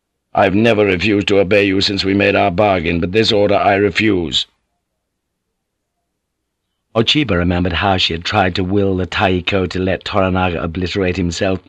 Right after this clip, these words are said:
as she knew the Taiko had already decided. But the Taiko had changed his mind, and at length had accepted part of what Yodoko had advised,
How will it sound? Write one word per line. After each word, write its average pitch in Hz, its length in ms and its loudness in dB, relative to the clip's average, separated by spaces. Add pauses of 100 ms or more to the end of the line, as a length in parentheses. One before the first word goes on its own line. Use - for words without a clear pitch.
(580)
as 95 140 0
she - 140 -2
knew 98 220 2
the 92 100 -2
Taiko 98 540 -2
had 92 100 -2
already 95 360 0
decided. 92 880 -4 (800)
But 78 100 -16
the 78 80 -18
Taiko 120 600 2
had 92 120 -2
changed 101 380 0
his 113 160 -6
mind, 82 580 -4
and 92 120 0
at 87 100 -4
length 110 400 -2 (140)
had 135 280 0
accepted 101 580 -4
part 104 240 2
of 87 80 -4
what 95 260 -2
Yodoko 90 460 -2
had 87 160 -4
advised, 90 680 -6